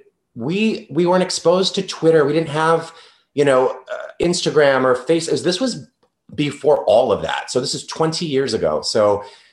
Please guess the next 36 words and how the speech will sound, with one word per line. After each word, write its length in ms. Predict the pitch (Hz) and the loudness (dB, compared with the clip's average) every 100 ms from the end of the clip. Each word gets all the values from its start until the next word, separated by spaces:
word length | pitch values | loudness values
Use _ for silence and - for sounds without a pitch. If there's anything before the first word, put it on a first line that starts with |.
| _ | _
you 80 | - | -2
know, 220 | 139 123 - | 0 0 0
now 600 | 120 170 185 107 110 123 | 0 2 2 2 2 2
it's 200 | 127 - | 0 2
like 200 | 131 123 | 0 0
people 200 | 165 151 | -4 -4
can 100 | 151 | 0
get 100 | 135 | 2
a 40 | |
record 280 | 117 110 110 | 2 0 0
deal, 300 | 107 113 139 | 0 0 0
right? 260 | 98 107 117 | 0 2 2
And 100 | 113 | 0
go, 240 | 110 113 - | 0 -2 -4
go 100 | 90 | 0
out 160 | 113 104 | 0 0
for 60 | 113 | -4
The 80 | |
Voice 300 | 92 98 104 107 | 0 2 2 2
or 40 | |
go 100 | 104 | 0
out 60 | - | 0
for 120 | 98 | -2
Idol 300 | 90 101 110 | 0 2 2
or 140 | 95 | 2
America's 340 | 92 101 101 95 | 0 -2 -4 -4
Got 160 | 101 | -6
Talent, 580 | - 101 98 120 120 131 | -4 -4 -2 -2 -2 0
or 340 | 98 101 95 - - _ - | 2 2 2 -2 -20 _ -2
maybe 200 | 113 120 | 0 2
their, 340 | 110 107 90 110 | 2 2 0 -4
you 80 | |
know, 160 | 107 98 | 0 0
I, 240 | 101 107 - | 0 -2 -2
maybe 220 | 120 127 | -2 0
their 260 | 120 90 | 0 -2